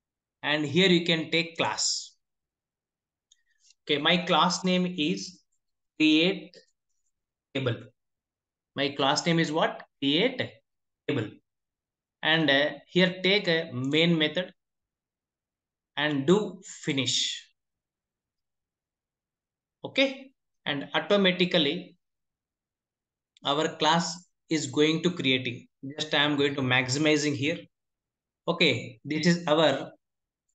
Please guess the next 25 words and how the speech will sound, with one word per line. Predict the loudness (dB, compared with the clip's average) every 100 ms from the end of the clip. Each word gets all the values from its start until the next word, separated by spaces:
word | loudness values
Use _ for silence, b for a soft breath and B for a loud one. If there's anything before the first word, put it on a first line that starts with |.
| _
static | -20 -4 -2 -2 -2 -8 -10 -18 _
application | -2 -2 2 2 0 -2 -8 _ _ _ _ -12
with, | -10 -8 -12 -16 _ -2
with | 0 0 -4 -20 _ _ _ _ _ -10 -2
J | 2 4
D | 4
B | 2
C. | 0 -4 -18 _ _ -4
So, | 2 4 4
you | 4 4
know, | 6 6
guys, | 4 2 -4 -10 _ _ _ _ -4
to | 0
connect | 2 4 2 0 -6 -4 -4 -8 _ _ _ _ _
and | 2 2 0 0
execute | 0 2 2 2 -2 -4 -2
S | 0 0
Q | 2 2
L | 2
query | 0 0 -2 -8 -20 _ -4
between | -2 4 6 6
Java | 6 4 6 6 4
application | 2 0 2 0 0 -2
to | -4
database, | -2 0 0 0 -2 -6